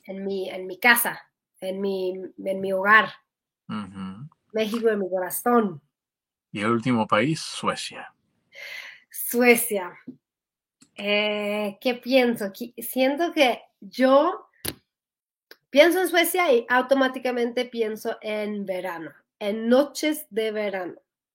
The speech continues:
Speaker 1: Si yo, si hay algo que extraño de Suecia, es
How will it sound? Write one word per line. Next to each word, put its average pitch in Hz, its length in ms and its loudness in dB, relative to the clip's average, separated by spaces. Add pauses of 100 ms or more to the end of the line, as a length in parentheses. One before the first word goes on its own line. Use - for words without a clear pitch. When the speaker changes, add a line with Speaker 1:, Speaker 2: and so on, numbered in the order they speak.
(120)
Speaker 1:
Si 233 280 -4
yo, 269 360 4
si 269 160 -4
hay 277 200 4 (120)
algo 330 500 2
que 277 100 -6
extraño 240 580 -2
de 196 140 -2
Suecia, 214 600 -6 (640)
es 254 500 -2